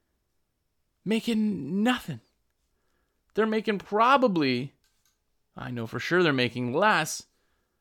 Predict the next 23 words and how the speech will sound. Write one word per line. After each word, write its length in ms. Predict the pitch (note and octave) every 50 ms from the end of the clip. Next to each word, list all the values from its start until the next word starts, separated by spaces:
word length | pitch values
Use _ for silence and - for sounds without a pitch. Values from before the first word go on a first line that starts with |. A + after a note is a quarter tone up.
| _ _ _ _ _ _ _ _ -
than, 640 | B2+ A#2+ C#3+ C#3+ C#3+ C#3+ C#3 C#3 C3+ C3+ C3+ - -
um, 640 | - C3+ C3+ C3 C3 B2+ B2+ B2 B2 B2 B2 - -
the 220 | C#3 B2 A#2 C3+
people 360 | B2 C#3 D#3 D3 C#3+ D3 C#3
who 140 | C3 C#3+ C#3+
are 120 | C#3+ C#3 C3+
out 220 | C3+ C#3 C3+ -
there, 340 | C#3 C3+ C3+ C3+ C3 C3 C3
uh, 120 | B2+ C3
doing 220 | B2+ B2+ C#3 C3+ C3+
it 100 | C3 C3
on 120 | C3 C3
their 120 | B2+ C3+
own. 220 | - F2 - - - _ _ _ _ _ _ _ _ _ _ _ _ _ _ _ _ _ _ _ _ _ _ _ _ _ _ - - -
So 140 | - - D3+
it 60 | C#3+
doesn't 200 | F#3 F#3 G#3 A3+
matter 220 | G#3 G#3 G3+ F#3+
how 80 | F3 F3+
many 180 | E3+ E3 D#3+ D3
people 300 | - D#3 D#3 D#3 C#3+ A#2+
you 140 | F#2+ D2
have. 200 | B1 B1 B1 -